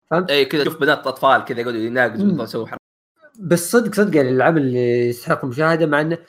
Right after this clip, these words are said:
Speaker 1: أنا عندي توقعات وأشياء، بس ما ودي أتكلم عن الأحداث اللي صارت، لأنه ما يصير حرق،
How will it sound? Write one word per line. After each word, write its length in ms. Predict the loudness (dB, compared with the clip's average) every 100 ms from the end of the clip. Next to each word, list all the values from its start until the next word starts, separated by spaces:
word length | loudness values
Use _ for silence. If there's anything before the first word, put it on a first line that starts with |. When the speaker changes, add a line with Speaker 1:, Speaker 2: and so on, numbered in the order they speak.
| _ -16 0
Speaker 1:
أنا 140 | 4 4
عندي 460 | 4 4 4 4
توقعات 500 | 0 -2 2 2 2
وأشياء، 240 | -2 -4 -4
بس 200 | -6 -6
ما 100 | -4
ودي 220 | -4 -6
أتكلم 280 | -6 -4 -4
عن 60 |
الأحداث 540 | -6 -4 -2 -4 -6 _ -14
اللي 340 | -8 -8 -6 -6
صارت، 420 | -2 -2 -4 -8
لأنه 140 | -8
ما 320 | -6 -2 0
يصير 240 | 0 -2 -2
حرق، 260 | 0 0